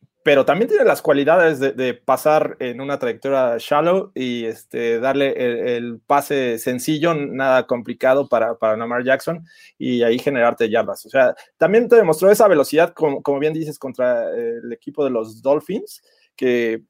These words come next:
puede ganar rutas, este, a, a lo largo. Entonces, eh, e-, el gran tema es ese, o sea,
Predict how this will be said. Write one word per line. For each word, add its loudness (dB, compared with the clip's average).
puede 4
ganar 2
rutas, 2
este, -4
a, 2
a -4
lo -6
largo. 0
Entonces, -4
eh, -4
e-, 2
el 2
gran 2
tema 0
es -8
ese, -4
o -4
sea, -4